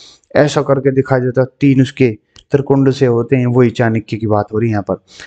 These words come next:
चाणक्य ने अपनी पुस्तक अर्थशास्त्र में राजनीतिक, ये, ये इंपॉर्टेंट है कि किसने अर्थशास्त्र को लिखा, चाणक्य ने। राजनीति में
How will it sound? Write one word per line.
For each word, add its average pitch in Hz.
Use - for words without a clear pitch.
चाणक्य 185
ने 190
अपनी 190
पुस्तक 175
अर्थशास्त्र 160
में 165
राजनीतिक, 139
ये, 151
ये 151
इंपॉर्टेंट 139
है 160
कि 151
किसने 165
अर्थशास्त्र 139
को 135
लिखा, 120
चाणक्य 135
ने। 101
राजनीति 175
में 175